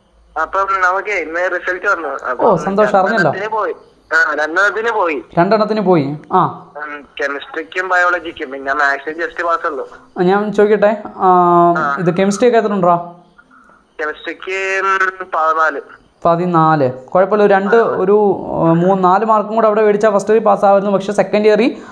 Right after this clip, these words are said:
Speaker 2: അതിൻ്റെയും കൂടെ മേടിച്ചാൽ മതി, ജയിക്കാൻ നോക്കും കേട്ടോ.
Speaker 1: ആ, പിന്നെ ഈ ബയോളജിക്ക് ഏഴുള്ളൂ. അപ്പൊ ഇമ്പ്രൂവ്മെന്റ് ഉണ്ടാവോ?
Speaker 2: ഇമ്പ്രൂവ്മെന്റ് ഉണ്ടാവുമെന്നാണ് നിലവിൽ നമുക്ക് പറയുന്നത്, പക്ഷെ നമുക്ക് ഉറപ്പായിട്ടില്ല കേട്ടോ. ഇമ്പ്രൂവ്മെന്റ് കാര്യത്തിൽ ഉറപ്പായിട്ടില്ല. ആ, ബയോളജിക്ക് ഏഴ് മാർക്കേ ഉള്ളൂ എങ്കിൽ സെക്കൻഡ് ഇയർ നല്ല രീതിയിൽ പഠിക്കണം. ഇമ്പ്രൂവ്മെന്റ് ഉണ്ടെങ്കിൽ ഉറപ്പായിട്ടും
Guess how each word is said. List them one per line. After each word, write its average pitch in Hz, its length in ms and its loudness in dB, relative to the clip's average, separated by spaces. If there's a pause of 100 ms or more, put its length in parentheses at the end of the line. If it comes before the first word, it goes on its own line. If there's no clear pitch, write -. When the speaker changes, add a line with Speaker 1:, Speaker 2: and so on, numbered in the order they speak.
(200)
Speaker 2:
അതിൻ്റെയും 196 300 2
കൂടെ 220 120 2
മേടിച്ചാൽ 208 300 2
മതി, 202 160 0
ജയിക്കാൻ 202 340 2
നോക്കും 185 240 0
കേട്ടോ. 202 400 0 (520)
Speaker 1:
ആ, 151 240 -4
പിന്നെ 160 220 -8
ഈ 175 100 -10
ബയോളജിക്ക് 151 560 -4
ഏഴുള്ളൂ. 180 640 -2
അപ്പൊ 156 200 -4 (300)
ഇമ്പ്രൂവ്മെന്റ് 196 580 -6
ഉണ്ടാവോ? 165 340 -2 (100)
Speaker 2:
ഇമ്പ്രൂവ്മെന്റ് 226 540 2
ഉണ്ടാവുമെന്നാണ് 220 720 2
നിലവിൽ 208 220 4
നമുക്ക് 214 360 2 (160)
പറയുന്നത്, 214 400 2
പക്ഷെ 185 220 0
നമുക്ക് 190 160 0
ഉറപ്പായിട്ടില്ല 196 720 2
കേട്ടോ. 170 160 2
ഇമ്പ്രൂവ്മെന്റ് 180 400 2
കാര്യത്തിൽ 185 280 2
ഉറപ്പായിട്ടില്ല. 180 880 0 (160)
ആ, 165 80 4
ബയോളജിക്ക് 196 480 2
ഏഴ് 214 220 4
മാർക്കേ 214 360 2
ഉള്ളൂ 202 260 4
എങ്കിൽ 233 280 0
സെക്കൻഡ് 196 420 0
ഇയർ 214 100 4
നല്ല 180 220 2
രീതിയിൽ 196 220 2
പഠിക്കണം. 190 420 0
ഇമ്പ്രൂവ്മെന്റ് 190 440 2
ഉണ്ടെങ്കിൽ 196 260 2
ഉറപ്പായിട്ടും 208 680 2